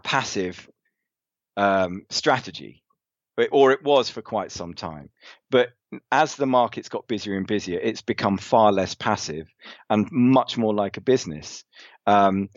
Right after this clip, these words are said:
the same with the other strategy, which is serviced accommodation. You know, that is not investing in property. That is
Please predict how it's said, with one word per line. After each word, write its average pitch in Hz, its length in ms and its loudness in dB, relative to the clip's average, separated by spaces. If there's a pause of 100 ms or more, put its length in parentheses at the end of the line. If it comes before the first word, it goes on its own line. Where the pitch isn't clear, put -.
(140)
the 135 80 -4
same 139 320 4
with 127 240 -2 (140)
the 123 140 4
other 185 160 0
strategy, 95 580 -12
which 95 220 -14
is 101 60 -14
serviced 104 440 -4
accommodation. 107 680 0
You 104 80 -2
know, 87 240 -2
that 143 240 0
is 117 120 -6
not 127 480 0 (500)
investing 120 560 -2
in 110 120 -4
property. 117 460 -6
That 123 260 -2
is 113 160 -8